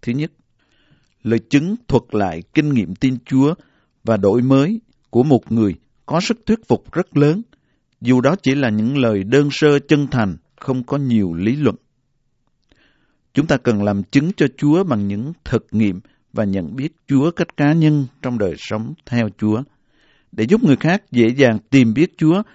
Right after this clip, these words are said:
đồng thời cũng phải giới thiệu họ đến với Chúa Giêsu để được tiếp cận với lời Ngài và đặt đức tin nơi Chúa. Thứ nhì,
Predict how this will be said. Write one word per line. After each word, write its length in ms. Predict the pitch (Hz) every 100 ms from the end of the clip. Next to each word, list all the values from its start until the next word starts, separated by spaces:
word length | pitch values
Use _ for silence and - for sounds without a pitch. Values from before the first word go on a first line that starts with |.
| _ _ _ _
đồng 180 | - 120
thời 320 | - 123 107 85 _ _ -
cũng 120 | 104
phải 180 | - 110
giới 220 | 127 147 208
thiệu 260 | 135 101
họ 360 | 101 104 87 92 _ -
đến 300 | 127 143 180
với 140 | 190 -
Chúa 160 | 160
Giêsu 480 | 139 135 - 147 139
để 160 | 117 98
được 220 | 110 - _ _
tiếp 180 | 165 - -
cận 240 | 110 110 - _ _
với 120 | -
lời 340 | 147 127 120 104
Ngài 320 | 107 110 95 _ _ _ _
và 120 | -
đặt 160 | 104 98 -
đức 160 | 131 _ -
tin 320 | 135 123 117
nơi 120 | 117 -
Chúa. 220 | 110 120 151 _ _ _ _ _ _ _ _ _ _ _ _ _ _ _ _ _
Thứ 120 | - 139
nhì, 300 | 131 110